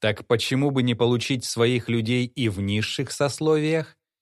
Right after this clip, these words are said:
Не вижу причин отказываться от такой возможности. Наверняка пригодится. Только надо учитывать,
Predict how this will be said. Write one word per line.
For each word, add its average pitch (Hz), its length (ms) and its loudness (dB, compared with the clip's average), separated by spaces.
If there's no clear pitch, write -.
Не 135 320 2
вижу 151 540 2
причин 160 560 -2
отказываться 123 880 0
от - 340 -2
такой 123 440 2
возможности. 107 960 -2
Наверняка 226 720 0
пригодится. 220 920 -2
Только 123 380 2
надо 131 300 2
учитывать, 131 680 0